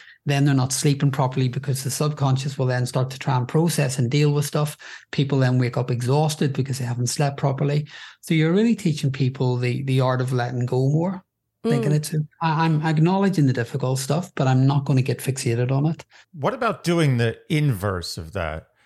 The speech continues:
Speaker 3: Because what I've found in my life is I, I had a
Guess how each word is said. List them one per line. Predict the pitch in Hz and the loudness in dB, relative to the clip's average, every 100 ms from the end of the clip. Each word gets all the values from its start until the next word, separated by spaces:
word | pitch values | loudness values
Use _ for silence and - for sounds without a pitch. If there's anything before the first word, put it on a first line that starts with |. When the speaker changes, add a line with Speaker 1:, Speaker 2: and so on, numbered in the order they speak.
| _ _ | _ _
Speaker 3:
Because | 139 127 127 | -2 0 0
what | 123 | 2
I've | 147 160 | 2 0
found | - 131 113 107 | -2 -2 0 0
in | 101 | 0
my | 113 131 | 0 0
life | 127 101 101 104 | 2 0 0 -2
is | 104 | -2
I, | 127 127 - | -2 -4 -6
I | 123 156 | -4 0
had | 165 135 | 2 2
a | 107 | 0